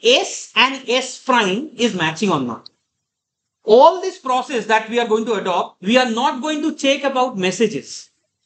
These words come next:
Only we are going to check whether the generated signature and the received signatures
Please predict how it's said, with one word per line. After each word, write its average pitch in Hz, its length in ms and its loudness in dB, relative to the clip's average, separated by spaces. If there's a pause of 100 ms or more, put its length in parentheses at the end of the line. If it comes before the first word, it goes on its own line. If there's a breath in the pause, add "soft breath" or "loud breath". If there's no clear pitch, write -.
(560)
Only 285 380 6
we 339 100 -2
are 302 80 -2
going 277 180 -6
to - 80 -12
check 269 340 -2
whether 202 320 0
the 247 140 2
generated 262 560 -4
signature 240 760 0 (200)
and 247 260 2
the 269 60 4
received 320 400 -4
signatures 226 500 -2